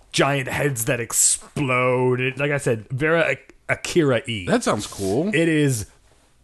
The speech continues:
Speaker 1: bonkers, really beautiful, crazy animation.
Speaker 2: What if,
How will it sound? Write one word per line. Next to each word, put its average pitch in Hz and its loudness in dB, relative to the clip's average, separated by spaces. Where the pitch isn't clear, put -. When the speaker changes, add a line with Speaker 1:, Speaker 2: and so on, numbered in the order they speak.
Speaker 1:
bonkers, 147 2
really 156 6
beautiful, 131 0
crazy 117 -2
animation. 87 -10
Speaker 2:
What 165 4
if, 85 -10